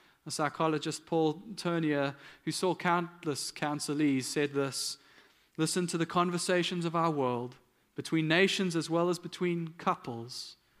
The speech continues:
They are, for the most part, dialogues of the deaf."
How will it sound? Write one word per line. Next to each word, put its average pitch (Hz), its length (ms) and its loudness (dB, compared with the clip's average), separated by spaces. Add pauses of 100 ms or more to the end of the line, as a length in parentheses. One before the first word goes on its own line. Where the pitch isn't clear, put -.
(120)
They 143 160 0
are, 147 480 4
for - 160 -8
the 151 80 -2
most 156 400 0
part, 120 400 -6 (360)
dialogues 135 800 0
of 135 200 -10
the 147 80 -4
deaf." 135 640 -6